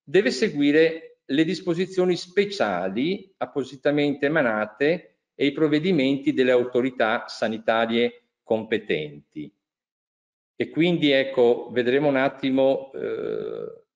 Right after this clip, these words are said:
i decreti e le ordinanze che vengono emanati da governo, regioni, che sono atti generali contenenti disposizioni speciali in ragione dell'emergenza sanitaria,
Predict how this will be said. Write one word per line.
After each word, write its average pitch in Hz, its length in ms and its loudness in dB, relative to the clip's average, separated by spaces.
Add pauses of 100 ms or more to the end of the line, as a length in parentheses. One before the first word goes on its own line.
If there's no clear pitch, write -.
(160)
i 123 220 -2
decreti 135 600 2
e - 20 2
le 120 80 2
ordinanze 135 760 0
che 135 140 -2
vengono 120 320 2
emanati 117 560 0
da 107 100 2
governo, 127 600 2
regioni, 113 580 0
che 151 140 -2
sono 147 260 0
atti 147 340 -2
generali 123 800 0 (480)
contenenti 151 760 0
disposizioni 147 840 -2
speciali 127 760 -2
in 170 80 -2
ragione 135 500 0
dell'emergenza 131 880 0
sanitaria, 85 1000 -6